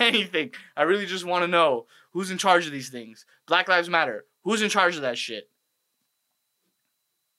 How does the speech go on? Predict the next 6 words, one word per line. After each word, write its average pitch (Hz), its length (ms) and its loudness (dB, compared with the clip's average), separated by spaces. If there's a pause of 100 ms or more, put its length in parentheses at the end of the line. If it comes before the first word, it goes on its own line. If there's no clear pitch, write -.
(360)
I 170 160 4
don't 160 160 2
know. 127 260 -4 (960)
I 135 180 0
don't 135 140 -6
know. 110 240 -14